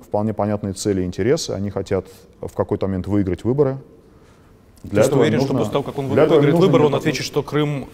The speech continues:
Speaker 2: Крым украинский?
Speaker 1: А после того, как он выиграет выборы, это будет его проблема, ему придется ее решать.
Speaker 2: Ну ты же его уже выберешь.
Speaker 1: И что?
Speaker 2: И что, а если он скажет, что Крым российский, как ты будешь к нему
Speaker 1: Значит, он
Speaker 2: относиться
Speaker 1: будет
Speaker 2: дальше?
Speaker 1: иметь тот же самый головняк по этому поводу, который сейчас имеет Путин. Может быть, даже в более усугубленной форме, потому что,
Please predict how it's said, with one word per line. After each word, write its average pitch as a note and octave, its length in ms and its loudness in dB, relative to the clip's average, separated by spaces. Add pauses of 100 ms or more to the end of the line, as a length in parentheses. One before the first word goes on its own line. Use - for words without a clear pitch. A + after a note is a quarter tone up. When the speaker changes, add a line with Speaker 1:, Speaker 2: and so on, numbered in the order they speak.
(220)
Speaker 2:
Крым C3+ 420 -2
украинский? C#3 480 0
Speaker 1:
А F#2+ 40 0
после C3+ 220 -2
того, D3 120 2
как D#3+ 40 -2
он D3+ 100 0
выиграет C#3 280 2
выборы, E3 280 0
это A#2+ 100 -2
будет C3 220 -2
его C3 200 2
проблема, C3+ 420 -2
ему A2 120 -4
придется A2 360 -4
ее F#2+ 80 -6
решать. - 340 -14 (440)
Speaker 2:
Ну C3+ 80 -8
ты D3 120 -6
же B2+ 100 -2
его B2 140 0
уже A2+ 160 -4
выберешь. B2+ 420 -4 (1000)
Speaker 1:
И G2+ 60 -10
что? F2 300 -8 (340)
Speaker 2:
И - 60 -18
что, - 220 -8
а - 20 -2
если B2+ 180 -6
он B2+ 80 -6
скажет, A#2+ 260 -6
что A2 140 -14
Крым A#2+ 220 -8
российский, G#2+ 480 -10
как G2+ 160 -10
ты G2+ 100 -14
будешь G2+ 200 -14
к - 60 -16
нему F#2+ 140 -12
Speaker 1:
Значит, A2+ 240 0
он D#3+ 60 -2
Speaker 2:
относиться C#3 80 0
Speaker 1:
будет D3+ 140 2
Speaker 2:
дальше? C#3+ 140 0
Speaker 1:
иметь D3 120 -2
тот C#3+ 100 2
же B2+ 80 -6
самый A#2 260 -2
головняк A2 480 2
по A#2+ 60 -2
этому G#2 220 -2
поводу, C#3+ 280 -2
который A2+ 300 -4
сейчас A#2 240 -2
имеет G#2 220 -6
Путин. F2 240 -10
Может B2 180 -4
быть, A2 80 -6
даже A#2+ 220 2
в - 20 -4
более A2+ 220 4
усугубленной A2 500 0
форме, D#3 300 -2
потому G2 280 -4
что, G2 360 -4